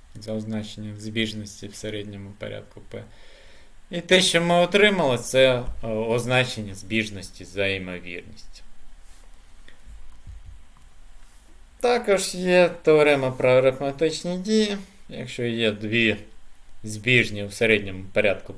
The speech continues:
П послідовності, то їхня сума збігається в середньому порядку П до суми границь. Е, е, коли множимо на, на сталу, збігається воно.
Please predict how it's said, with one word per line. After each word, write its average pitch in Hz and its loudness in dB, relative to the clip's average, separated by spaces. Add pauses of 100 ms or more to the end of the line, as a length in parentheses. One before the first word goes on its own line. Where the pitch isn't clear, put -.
П 95 -4
послідовності, 175 -2 (680)
то 110 -14
їхня 107 -8
сума 185 0
збігається 147 0
в 127 -6
середньому 117 -2
порядку 110 -2
П 107 -2
до 104 -8
суми 101 -6
границь. 95 -6 (760)
Е, 110 -4
е, 104 0 (800)
коли 110 0
множимо 107 -2
на, 117 -4
на 123 -4
сталу, 208 2
збігається 143 0
воно. 117 -8